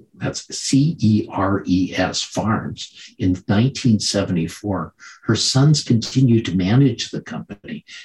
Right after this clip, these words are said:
and it's the major supplier of wine grapes to Joel Gott, uh, Robert Mondavi,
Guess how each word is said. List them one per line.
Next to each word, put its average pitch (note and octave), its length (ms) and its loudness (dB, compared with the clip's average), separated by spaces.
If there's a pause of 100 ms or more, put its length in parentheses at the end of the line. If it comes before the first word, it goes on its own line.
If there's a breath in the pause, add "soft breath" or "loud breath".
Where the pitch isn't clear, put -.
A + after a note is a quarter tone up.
and C3+ 100 4
it's - 220 0
the - 180 -2
major B2 440 4
supplier F#2 720 -2
of - 200 -8
wine F2+ 300 0
grapes - 760 -6
to F#2+ 140 -6
Joel B2 380 2
Gott, - 460 -4 (360 soft breath)
uh, - 280 -4
Robert - 500 0
Mondavi, - 760 -2